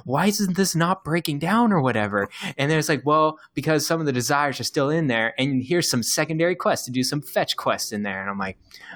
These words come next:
"This is what you're doing. Okay." And then the rewards are, like, overpowered weapons, more Bond experience. And I'm like, "This is exactly what I want, so I can be overpowered in the <laughs> current dungeon, so I can just blaze through it."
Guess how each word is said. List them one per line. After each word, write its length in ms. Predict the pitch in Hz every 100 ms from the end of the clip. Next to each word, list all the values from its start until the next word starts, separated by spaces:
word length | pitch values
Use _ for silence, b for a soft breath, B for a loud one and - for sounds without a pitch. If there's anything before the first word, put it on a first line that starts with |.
| B -
"This 280 | 110 143 165
is 160 | 120 98
what 200 | 101 98
you're 120 | 98
doing. 400 | 95 98 92 95
Okay." 720 | 120 180 - - 95 95 101 -
And 120 | 127
then 120 | 135
the 80 | 143
rewards 420 | 143 160 214 214
are, 80 | 147
like, 180 | 135 117 107
overpowered 540 | 107 120 143 170 190
weapons, 640 | 240 240 127 101 101 - - _
more 240 | 120 120 147
Bond 540 | 143 214 202 165 127
experience. 640 | 113 - 120 104 95 98
And 80 | 135
I'm 100 | 151
like, 240 | 165 160 - b b b
"This 160 | 147 160
is 100 | 196
exactly 480 | 156 120 110 110 139
what 160 | 143 151
I 40 |
want, 260 | 160 170 180
so 120 | 123
I 80 | 113
can 100 | 120
be 140 | 123
overpowered 760 | 120 113 117 - 107 110 131 139
in 120 | 117
the 60 | 87
<laughs> 140 | -
current 280 | - 127 143
dungeon, 380 | 143 156 170 170
so 120 | 113
I 80 | 104
can 100 | 98
just 220 | 101 -
blaze 380 | - - - -
through 240 | - -
it." 120 | -